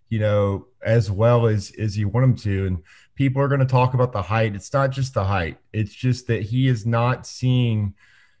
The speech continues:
you know, he's not seeing his check down. He is, he is locking into receivers. It, it is definitely a decision-making and, and mechanics issue because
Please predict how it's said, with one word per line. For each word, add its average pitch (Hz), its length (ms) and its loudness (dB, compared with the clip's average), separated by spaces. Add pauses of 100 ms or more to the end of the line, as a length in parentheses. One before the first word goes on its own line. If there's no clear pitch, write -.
you 123 120 2
know, 107 480 2
he's 131 260 2
not 135 220 2
seeing 135 480 2
his 113 440 0
check - 380 -2
down. 147 380 4
He 131 160 4
is, 120 220 0
he 127 240 2
is 107 180 0
locking 131 420 2
into 127 220 2
receivers. 123 800 -2 (640)
It, 120 360 -2
it 131 160 2
is 131 140 2
definitely 147 400 2
a 131 140 6
decision-making 113 1200 0
and, 104 800 0
and 110 300 0
mechanics 123 680 0
issue 131 400 -2
because 107 640 0